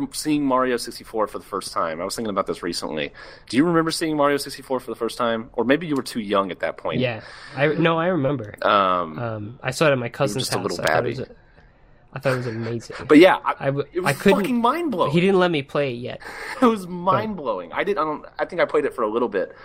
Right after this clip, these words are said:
Speaker 1: but I'd never seen a three D world like that.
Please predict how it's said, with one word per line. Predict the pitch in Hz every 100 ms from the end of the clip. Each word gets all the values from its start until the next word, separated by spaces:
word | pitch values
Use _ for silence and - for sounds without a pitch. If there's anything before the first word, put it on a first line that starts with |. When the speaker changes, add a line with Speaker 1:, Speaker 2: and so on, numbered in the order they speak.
| - - -
Speaker 1:
but | - 120 - - - _ _ _ _ _ _ _ _ _ _ - _ _ _ _ -
I'd | 143 147
never | 160 160
seen | - 170 156
a |
three | 147 156
D | 151 151
world | 156 254 190 110
like | 87 -
that. | 60